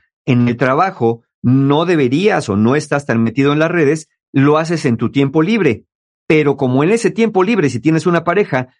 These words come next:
también tu pareja quiere que compartas con él o con ella, pues ahí va, empieza a haber un problema.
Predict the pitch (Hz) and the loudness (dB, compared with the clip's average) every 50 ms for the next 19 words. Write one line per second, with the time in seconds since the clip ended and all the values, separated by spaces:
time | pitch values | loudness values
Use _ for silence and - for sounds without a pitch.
0 | _ _ _ - 123 127 135 143 165 175 175 175 143 107 117 117 143 147 147 117 | _ _ _ -2 0 0 2 2 2 0 0 -2 -2 0 0 0 0 0 -2 -2
1 | 98 - 143 135 135 - 104 - 107 107 - 131 127 127 117 107 - 110 98 113 | -2 -2 0 0 -2 -2 -4 -4 -2 -2 0 -2 -2 -2 -4 -6 -4 -2 -2 0
2 | 120 127 127 - 143 151 170 170 143 135 151 175 - _ _ _ - 135 - - | 0 0 0 0 0 0 0 0 0 0 -2 -2 -6 _ _ _ -2 -2 0 0
3 | 127 135 135 123 123 127 120 123 117 123 123 - 123 107 117 113 113 110 107 98 | 0 0 0 0 0 -2 -2 -2 -2 -2 -2 -2 0 -2 0 0 -2 -2 -2 -2
4 | 95 92 92 87 82 78 76 | -2 -2 -2 -2 -4 -6 -8